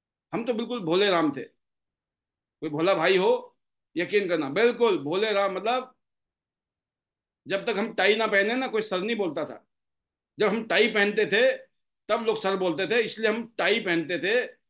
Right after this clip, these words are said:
गर्मी में भी टाई पहनते थे, पैंतालीस डिग्री के टेम्परेचर में भी दिल्ली में।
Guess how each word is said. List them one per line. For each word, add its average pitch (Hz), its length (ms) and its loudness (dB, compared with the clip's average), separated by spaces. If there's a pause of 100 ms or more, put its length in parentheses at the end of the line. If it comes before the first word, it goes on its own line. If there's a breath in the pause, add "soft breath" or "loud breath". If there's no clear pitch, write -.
(260)
गर्मी 196 420 0
में 226 160 -2
भी 214 60 -6
टाई 185 220 2
पहनते 170 340 -2
थे, 156 100 -8
पैंतालीस 180 560 -2
डिग्री 170 240 0
के 165 80 -6
टेम्परेचर 156 500 -6
में 151 160 0
भी 147 80 -4
दिल्ली 147 340 0
में। 113 120 -14